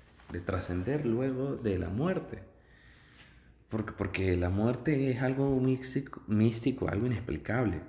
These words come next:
Nadie, nadie es, realmente sabe a ciencia, a ciencia cierta si nuestras acciones tienen una repe-, repercusión en esta vida o en otra. Pero si algo podemos estar seguros,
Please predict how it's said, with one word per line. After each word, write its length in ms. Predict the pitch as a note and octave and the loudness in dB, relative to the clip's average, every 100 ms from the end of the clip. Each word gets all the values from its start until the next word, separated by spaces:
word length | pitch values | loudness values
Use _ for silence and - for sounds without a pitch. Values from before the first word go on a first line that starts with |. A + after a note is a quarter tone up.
| - - - - - - - | -16 -20 -20 -20 -20 -20 -6
Nadie, 280 | F2+ G2 A2 A2 | 0 2 2 2
nadie 460 | G#2+ G#2+ A#2 C3 B2+ | 2 4 6 4 4
es, 200 | - - G2+ | 0 -4 -2
realmente 380 | E2+ F2+ F#2+ G#2+ | 0 0 0 0
sabe 160 | G#2 | 2
a 40 | G2+ | 2
ciencia, 320 | G#2+ G#2+ - | 2 0 -2
a 200 | - E2+ | 0 0
ciencia 360 | D#2+ F#2+ F#2+ G2+ | 0 0 0 0
cierta 360 | - A2 A2 A#2+ | 4 4 6 0
si 420 | G#2+ F2 - - - - - - - - - | 4 2 2 -6 -18 -20 -20 -20 -20 -18 -6
nuestras 300 | E2+ E2+ F2 | -4 0 0
acciones 340 | - F#2+ G2+ | 2 0 2
tienen 220 | A2 G#2 | 2 4
una 420 | A2 A2 A2 G2+ | 4 6 4 2
repe-, 460 | F#2 E2+ - F#2 - - | 0 -2 -2 -4 -4 -14
repercusión 720 | - E2+ F2+ E2 - - F#2 | -8 -2 -2 -2 -4 0 2
en 80 | G2 | 4
esta 260 | F#2+ - | 2 0
vida 240 | G2 G2+ F#2+ | 4 4 4
o 80 | E2 | 2
en 80 | |
otra. 480 | E2+ G#2+ G#2+ G#2+ G2 - - - - - - _ - - | 2 0 0 -2 -2 -10 -20 -20 -20 -20 -20 _ -20 -10
Pero 140 | - F2+ | -2 0
si 120 | F2+ | 2
algo 240 | E2+ F#2 | 2 2
podemos 240 | G#2+ G2 G#2+ | 2 2 2
estar 240 | F#2 E2 | 0 -4
seguros, 560 | F#2+ F#2+ A2+ B2 B2+ | -2 0 2 2 -2